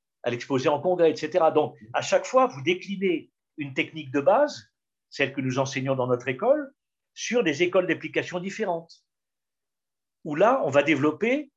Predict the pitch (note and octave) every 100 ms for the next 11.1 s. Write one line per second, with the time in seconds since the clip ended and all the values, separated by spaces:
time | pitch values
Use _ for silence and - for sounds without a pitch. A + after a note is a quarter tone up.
0 | _ _ _ B2 D#3+ F3+ F3+ - F#3 -
1 | G3 - G#3+ - _ _ - - D#3+ B2+
2 | G#3+ A3 C#3+ D#3+ F#3+ F3 C#3 A#3+ F3+ F3+
3 | - F3 - _ - A#2 B2+ B2+ - B2
4 | - D3+ F#3 A#3 A3+ _ _ _ - A#2+
5 | A#2 A#2+ A#2+ B2+ D3 F3+ G3 A3+ - _
6 | _ C#3 C#3 - B2+ B2+ A#2+ A#2 C3 B2+
7 | E3+ G3+ - B2 B2+ C3+ C3 C#3+ C3 E3
8 | D3 B2 A#2 B2+ A#2 A#2 A#2 B2 - G3
9 | - E3+ G#3 A#3+ _ _ _ _ _ _
10 | _ C3+ C3+ F3+ F#3+ E3+ E3 E3 G3 D#3+
11 | B2+